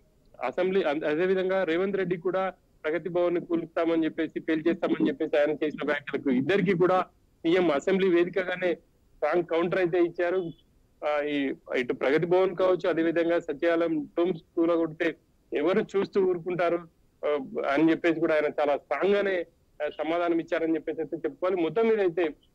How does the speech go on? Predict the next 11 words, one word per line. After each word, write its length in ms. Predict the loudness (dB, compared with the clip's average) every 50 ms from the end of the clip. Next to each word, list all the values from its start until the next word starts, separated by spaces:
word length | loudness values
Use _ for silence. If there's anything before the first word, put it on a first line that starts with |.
| _ _ _ -10 -8 -4 -2
ఎన్నికలు 520 | -2 0 0 0 0 0 0 0 0 0 -2
సమీపిస్తుండటంతో 1000 | -4 -4 -2 0 0 0 -2 -4 -10 -14 _ -6 -2 -2 0 0 0 0 0 2
ఇటు 200 | 0 0 2 2
అధికార 500 | 0 2 2 0 0 0 0 0 2 0
ప్రతిపక్షాల 640 | 0 -2 -4 -6 -4 -4 -4 -4 -4 -2 -2 -2 -2
మధ్య 280 | -2 -2 0 0 0 0
విమర్శలు, 500 | 0 0 0 0 0 0 0 -2 -2 -2
ప్రతి 260 | -2 -4 -2 0 2
విమర్శలు 400 | 2 4 2 2 0 -2 -4 -4
తీవ్ర 380 | -4 -4 -2 0 2 2 2
స్థాయిలో 460 | 2 2 2 2 4 4 4 2 2